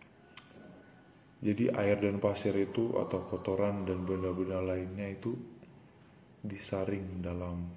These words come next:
saringan bahan bakar atau fuel filter ini, agar bahan bakar itu bersih, jadi tidak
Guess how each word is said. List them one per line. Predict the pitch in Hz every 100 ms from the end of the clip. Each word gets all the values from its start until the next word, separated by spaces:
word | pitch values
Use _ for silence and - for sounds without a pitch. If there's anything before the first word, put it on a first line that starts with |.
| - - - - -
saringan | - 98 95 95 90
bahan | 90 90
bakar | 90 90 92 92
atau | 90 92 87 87 90 - -
fuel | 90 87
filter | 90 85 - 90
ini, | 90 90 87 87 - - - - - - - - - - -
agar | 101 101 110
bahan | 107 107 107
bakar | 104 104 110 104
itu | - 123
bersih, | 98 98 - 95 90 87 - - - - - - - -
jadi | 98 90 101
tidak | 107 95